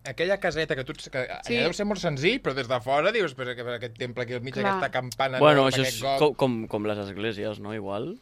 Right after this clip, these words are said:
Speaker 3: una mica.
Speaker 1: No, em sembla... a mi ja em perdonareu, eh? A nivell arquitectònic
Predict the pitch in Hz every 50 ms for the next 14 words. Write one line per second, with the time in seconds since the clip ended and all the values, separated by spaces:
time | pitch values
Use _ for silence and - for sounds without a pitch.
0 | _ - 110 101 104 110 113 110 127 156 202 240 233 214 - _ - - - 127
1 | 131 127 117 - 139 127 123 120 117 - 117 117 120 123 131 131 135 123 127 120
2 | 113 117 110 107 104 104 104 104 101 104 110 - _ _ _ _ _ _ _ _
3 | _ _ _ _ _ _ _ _ _ _ _ _ _ _ _ _ _ _ - -
4 | 147 131 123 123 131 147 151 143 - 139 - 131 117 - _ 127 120 123 135 151
5 | - - -